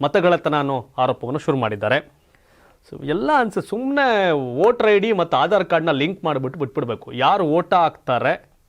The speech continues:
ಅವ್ರು ಒಂದೇ ಓಟ್ ಆಗ್ಲಿಕ್ಕೆ ಸಾಧ್ಯ ಆಗತ್ತಾಗ. ಮತ್ತು ಇನ್ನೊಂದು ವಿಷಯ ಅಂತಂದ್ರೆ, ಯಾರು ಮತವನ್ನ ಹಾಕಲ್ಲ,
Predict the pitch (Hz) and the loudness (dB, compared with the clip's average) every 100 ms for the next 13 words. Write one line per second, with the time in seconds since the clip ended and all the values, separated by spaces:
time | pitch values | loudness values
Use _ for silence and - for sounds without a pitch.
0 | _ _ _ _ _ _ _ _ - 147 | _ _ _ _ _ _ _ _ -4 0
1 | 143 160 175 147 139 127 151 - 123 120 | 0 2 2 2 -2 -4 -6 -4 -4 -2
2 | 110 104 104 98 - _ _ _ _ 143 | -4 -6 -12 -12 -16 _ _ _ _ -10
3 | 139 175 233 214 220 208 165 135 104 104 | -6 -2 0 0 0 0 0 -6 -6 -4
4 | 190 233 _ _ _ _ _ _ 131 143 | -4 -6 _ _ _ _ _ _ 0 2
5 | 185 247 208 165 220 214 226 180 151 170 | 4 2 0 0 0 0 0 0 0 0
6 | 214 190 | 0 0